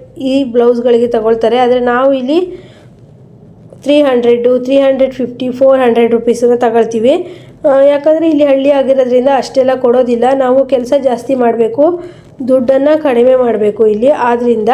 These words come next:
ನೋಡ್ತಾ ಇದ್ದೀರಲ್ಲ, ಫ್ರಂಟಲ್ಲಿ ಇಟ್ಬಿಟ್ಟು ಯಾವ ರೀತಿ ಮಾರ್ಕ್ ಹಾಕಿದ್ವೋ ಅದೇ ರೀತಿನೇ ಇಟ್ಬಿಟ್ಟು ಹೊಲಿತಾ ಇರೋದು.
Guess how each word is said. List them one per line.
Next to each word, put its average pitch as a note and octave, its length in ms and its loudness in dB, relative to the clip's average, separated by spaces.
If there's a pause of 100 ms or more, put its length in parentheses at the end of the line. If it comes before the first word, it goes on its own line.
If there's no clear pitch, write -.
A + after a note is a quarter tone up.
(1600)
ನೋಡ್ತಾ C#4+ 260 2
ಇದ್ದೀರಲ್ಲ, C#4+ 300 0
ಫ್ರಂಟಲ್ಲಿ C#4+ 640 0
ಇಟ್ಬಿಟ್ಟು C#4 760 -2
ಯಾವ B3+ 260 0
ರೀತಿ C4 240 -4
ಮಾರ್ಕ್ B3 280 -2
ಹಾಕಿದ್ವೋ B3 380 -2
ಅದೇ A#3 320 0
ರೀತಿನೇ B3+ 300 -4
ಇಟ್ಬಿಟ್ಟು B3 800 -2 (1500)
ಹೊಲಿತಾ B3 460 -2
ಇರೋದು. A#3 400 0